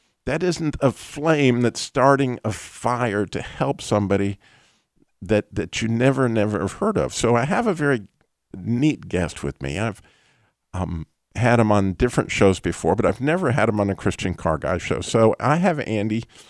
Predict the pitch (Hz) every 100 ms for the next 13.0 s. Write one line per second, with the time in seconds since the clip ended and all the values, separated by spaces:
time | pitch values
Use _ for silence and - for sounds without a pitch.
0 | _ _ _ - 101 113 101 - _ _
1 | _ - - 127 139 - 104 104 95 92
2 | 76 - - _ _ _ _ _ - -
3 | _ - 104 95 - 147 - - 101 -
4 | 101 - - 131 110 - - - - _
5 | - 107 101 131 - 90 - 101 113 -
6 | _ _ - 98 - - - 113 78 -
7 | 67 - - _ _ _ _ _ _ _
8 | _ _ 90 87 - _ _ _ _ _
9 | - 87 113 - - _ - 104 135 123
10 | - 98 87 104 104 113 95 82 - 117
11 | 107 95 87 98 107 95 98 98 104 98
12 | 113 202 240 254 247 240 220 214 208 -